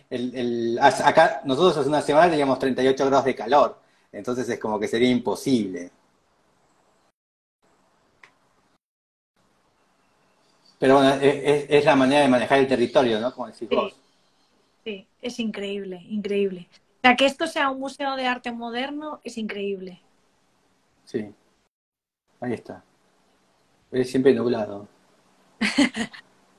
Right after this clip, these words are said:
Speaker 2: Además, nubes frías, se ven nubes frías.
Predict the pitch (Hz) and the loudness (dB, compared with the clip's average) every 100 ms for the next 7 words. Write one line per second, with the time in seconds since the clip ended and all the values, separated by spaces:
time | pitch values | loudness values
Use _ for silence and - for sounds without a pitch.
0 | _ _ _ _ _ _ _ _ _ _ | _ _ _ _ _ _ _ _ _ _
1 | _ _ _ _ _ _ _ _ _ 262 | _ _ _ _ _ _ _ _ _ -6
2 | 277 330 339 381 370 - 269 262 202 - | -2 -2 -2 -6 -6 -8 -10 -8 -10 -16
3 | _ - 240 269 269 _ _ 277 254 247 | _ -16 -12 -10 -12 _ _ -10 -8 -10
4 | - 208 | -12 -14